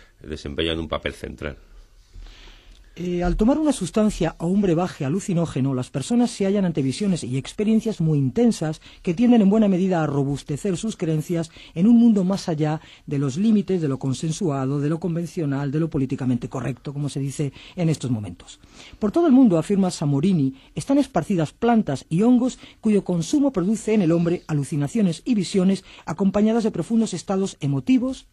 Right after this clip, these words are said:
Speaker 2: intuitivos, iluminados, reveladores, y en los cinco continentes han existido y siguen existiendo culturas que utilizan estas plantas particulares como instrumentos para trascender la realidad ordinaria y para comunicar con el mundo de los espíritus y de los dioses,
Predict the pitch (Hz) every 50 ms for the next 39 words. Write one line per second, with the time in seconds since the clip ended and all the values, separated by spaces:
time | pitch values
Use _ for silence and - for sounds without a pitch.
0 | _ - 190 175 165 160 165 147 135 135 240 240 240 202 220 226 220 - - -
1 | - - _ - 190 170 165 156 156 156 180 202 208 208 214 214 - - - -
2 | - _ - 143 139 147 156 143 139 139 139 156 185 175 143 120 113 - - -
3 | _ - 180 180 170 160 151 143 - - 285 277 262 196 180 - 254 233 233 185
4 | 170 170 170 160 180 180 175 - - - - - _ - 208 226 240 - - 180
5 | 160 - - 185 165 - - 285 262 170 143 135 - 175 151 - 247 214 190 208
6 | 247 247 - 180 151 - 190 185 185 190 190 - - - - _ - 196 190 185
7 | - 269 262 262 262 - - 190 165 160 180 180 185 - 170 160 165 - - 156
8 | - - - 240 240 226 202 170 156 - - 165 160 - 262 - 185 160 165 165
9 | 185 190 - - - - - - - 190 185 - - - 233 262 247 - - -
10 | 202 240 269 285 269 269 269 262 - - 202 175 156 131 - - 190 208 220 -
11 | - - 147 143 139 151 156 147 - - - - - - - - 175 185 185 185
12 | 170 151 147 156 147 147 139 151 160 185 180 151 131 131 131 - - 160 - 156
13 | 147 147 - 143 143 143 143 131 - 208 208 196 - _ - 139 127 123 123 143
14 | 180 208 202 190 185 165 156 156 - 160 - - - 202 190 151 180 180 - 226
15 | 233 208 147 117 151 147 147 - - 156 156 - -